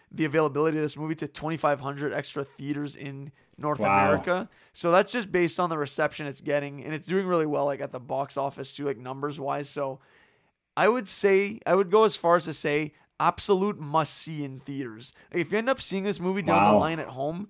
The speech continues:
Speaker 1: I'm sure it'll hit. I'm looking forward to watching it again, but in theaters, that was, it was an experience. So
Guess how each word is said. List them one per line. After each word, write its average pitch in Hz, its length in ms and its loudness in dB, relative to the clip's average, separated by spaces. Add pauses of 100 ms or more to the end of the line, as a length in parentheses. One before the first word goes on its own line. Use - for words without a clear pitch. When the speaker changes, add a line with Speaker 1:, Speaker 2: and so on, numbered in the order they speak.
(180)
Speaker 1:
I'm 165 160 -4
sure 190 280 4
it'll 208 180 6
hit. 156 280 -2
I'm 151 140 -8
looking 202 240 -2
forward 214 220 4
to 190 80 -2
watching 165 340 0
it - 20 -6
again, 135 360 -8 (280)
but 165 320 2
in 233 200 -4
theaters, 214 580 -4
that 185 120 6
was, 175 380 -2 (400)
it 160 60 -8
was 170 140 -4
an 190 60 -4
experience. 120 680 -8
So 143 400 -4